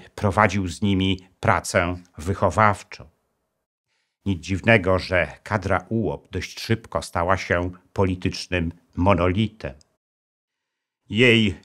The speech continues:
świat był światem Służby Bezpieczeństwa z jej kłamstwami i świństwami. Świat, w którym na jednym biegunie była nieomylna władza i jej służby, a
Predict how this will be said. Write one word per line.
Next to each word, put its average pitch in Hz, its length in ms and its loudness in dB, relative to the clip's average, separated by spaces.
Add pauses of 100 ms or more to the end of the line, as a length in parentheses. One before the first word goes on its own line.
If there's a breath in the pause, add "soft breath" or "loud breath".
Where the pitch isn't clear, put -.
świat 135 760 4
był 104 180 -4
światem 120 500 2
Służby 87 480 -4
Bezpieczeństwa 107 1000 2
z 90 100 -10
jej 92 200 -2
kłamstwami 104 1000 2
i 87 420 -10
świństwami. 104 1080 0 (520)
Świat, 143 640 6
w - 40 -16
którym 107 440 4 (240)
na 110 160 6
jednym 151 500 6
biegunie 113 500 2
była 107 240 6
nieomylna 110 680 4
władza 123 560 2
i 95 120 -8
jej 87 200 0
służby, 107 680 -6
a 95 420 8